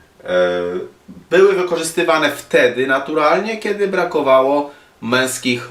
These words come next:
e, wojowników. E, między innymi tutaj w historii znalazłem, że jedna z takich kobiet w późniejszym czasie, cesarzowa Ingu, poprowadziła japońską inwazję na Koreę w roku dwusetnym naszej ery,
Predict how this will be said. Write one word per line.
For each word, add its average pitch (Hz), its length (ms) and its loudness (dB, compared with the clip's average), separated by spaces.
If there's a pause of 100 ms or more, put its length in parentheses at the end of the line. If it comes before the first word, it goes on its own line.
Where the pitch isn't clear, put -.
e, 95 360 -2
wojowników. 104 800 0 (520)
E, - 60 -16 (840)
między 131 300 -2
innymi 165 280 -4
tutaj 139 320 0
w - 40 -12
historii 143 420 -2
znalazłem, 123 460 0
że 120 100 -2
jedna 131 220 0
z - 80 -6
takich 123 340 -6
kobiet 135 380 0
w - 60 -20
późniejszym 123 640 -4
czasie, 123 800 2
cesarzowa 107 800 0 (480)
Ingu, 135 580 0 (360)
poprowadziła 160 680 2
japońską 139 540 0
inwazję 123 480 0
na 117 140 0
Koreę 110 560 2
w - 20 -6
roku 98 540 -4
dwusetnym 120 680 -2
naszej 90 400 -2
ery, 113 380 0